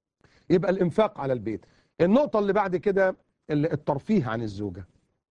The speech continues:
الترفيه عن الزوجة دي نقطة مهمة جدا،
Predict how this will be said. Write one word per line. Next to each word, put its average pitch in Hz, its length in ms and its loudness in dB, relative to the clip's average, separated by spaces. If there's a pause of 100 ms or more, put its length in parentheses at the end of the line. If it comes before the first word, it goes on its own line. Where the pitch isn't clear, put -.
(300)
الترفيه 170 760 2 (200)
عن 127 200 2
الزوجة 101 380 -4
دي 127 120 0
نقطة 175 220 2
مهمة 151 240 2
جدا، 131 360 0